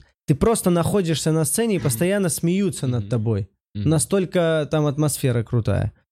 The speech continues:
Speaker 1: И ты как будто от этого не кайфуешь. Потом приходишь на какие-то технички, где просто мрак.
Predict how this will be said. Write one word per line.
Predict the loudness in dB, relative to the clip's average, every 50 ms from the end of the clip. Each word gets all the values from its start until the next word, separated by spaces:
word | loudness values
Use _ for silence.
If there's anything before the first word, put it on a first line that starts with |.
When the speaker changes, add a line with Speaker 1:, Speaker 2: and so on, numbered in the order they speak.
| _ _ _ _ _ _ _ _
Speaker 1:
И | 0 0
ты | 2 2 0 0
как | 2 2 2
будто | 2 2 2 2 2
от | 2 0
этого | 0 2 2 2
не | 2 2
кайфуешь. | 2 0 0 0 0 -2 0 0
Потом | 0 0 0 0 0 0
приходишь | 0 -2 0 0 0 -2 0 0 -2
на | -2 -4
какие-то | -4 -4 -4 -2 0 0 -2
технички, | -2 -2 -2 -2 -2 0 0 0 0 0 0 -2 -2 -2
где | 0 0 0 0
просто | 0 0 0 0 2 2
мрак. | 2 2 2 2 2 0 0 -2 -4 -8